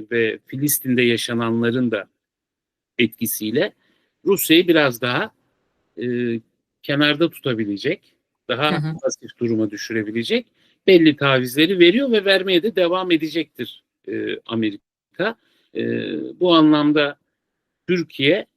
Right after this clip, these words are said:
Speaker 1: ama bir bakıyorsunuz Amerika bunları yaparken Kafkasya'da Türkiye'nin de büyük katkısıyla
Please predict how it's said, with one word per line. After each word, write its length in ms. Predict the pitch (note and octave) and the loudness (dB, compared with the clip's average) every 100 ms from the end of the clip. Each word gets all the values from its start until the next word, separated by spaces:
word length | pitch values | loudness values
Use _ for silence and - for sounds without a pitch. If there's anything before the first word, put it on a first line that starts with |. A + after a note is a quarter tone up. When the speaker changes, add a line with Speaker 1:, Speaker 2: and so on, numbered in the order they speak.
| _ _ _ _ | _ _ _ _
Speaker 1:
ama 320 | B2+ C3+ B2+ - _ _ | -6 -4 -6 -10 _ _
bir 140 | D3 C#3+ | -4 -2
bakıyorsunuz 760 | A#2 - A2+ - C3+ G3+ - - | -2 -2 -4 -4 -8 -8 -10 -8
Amerika 420 | B2+ C3+ C3 C3+ | -4 -2 -2 -2
bunları 340 | C#3 C3+ C3 | 0 0 2
yaparken 520 | C3+ B2+ C#3 A#2+ G3+ A3 | 0 0 -2 -2 -4 -4
Kafkasya'da 880 | - C#3 - D#3 - A2+ G#2+ G3 - _ _ _ _ - | -2 -2 0 -2 0 -2 0 -4 -6 _ _ _ _ 0
Türkiye'nin 600 | D#3 - C#3 C3+ C3+ B2 | 0 2 2 2 2 2
de 180 | G#2+ - _ _ _ _ _ _ _ | 0 -2 _ _ _ _ _ _ _
büyük 240 | A#2 B2 A#2+ | -2 -2 -2
katkısıyla 800 | A2+ G#2 - G#2+ - G2+ G2 | -6 -6 -8 -8 -4 -4 -4